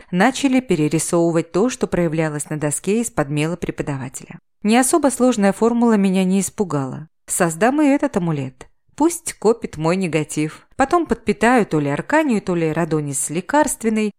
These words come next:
Он тоже, говорят, любит расти на эмоциях, особенно отрицательных.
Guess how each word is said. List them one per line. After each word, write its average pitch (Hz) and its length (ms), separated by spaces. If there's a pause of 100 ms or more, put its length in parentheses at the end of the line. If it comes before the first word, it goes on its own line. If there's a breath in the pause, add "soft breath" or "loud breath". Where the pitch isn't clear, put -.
(180)
Он 320 160
тоже, 285 280
говорят, 165 420
любит 160 260
расти 160 320
на 160 160
эмоциях, 165 520
особенно 151 480
отрицательных. - 1000